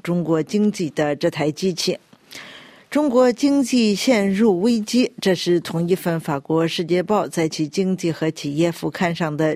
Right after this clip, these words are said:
另一个大字标题。该报指出，股市下跌，企业破产，收不回的贷款等等等等。中国人大经济学家向松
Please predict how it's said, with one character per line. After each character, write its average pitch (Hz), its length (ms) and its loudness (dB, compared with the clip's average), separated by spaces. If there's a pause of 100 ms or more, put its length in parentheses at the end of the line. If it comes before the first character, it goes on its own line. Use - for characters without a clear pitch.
另 190 200 0
一 151 80 -10
个 160 160 -2
大 160 180 -2
字 143 140 -8
标 175 200 2
题。 165 240 -2 (720)
该 190 160 2
报 185 200 2
指 165 160 -6
出， 190 360 2 (220)
股 180 260 4
市 202 280 2
下 185 280 -2
跌， 202 380 2
企 - 240 -6
业 208 160 4
破 170 300 0
产， 156 340 -4
收 214 300 4
不 180 100 -6
回 165 240 0
的 196 160 2
贷 190 240 0
款 156 360 -4
等 160 260 -2
等 156 200 -2
等 160 240 -4
等。 165 140 -2 (420)
中 202 220 2
国 175 320 2
人 160 320 -2
大 180 260 0
经 214 280 0
济 165 160 -2
学 160 320 0
家 190 420 0 (220)
向 185 400 -2
松 214 500 2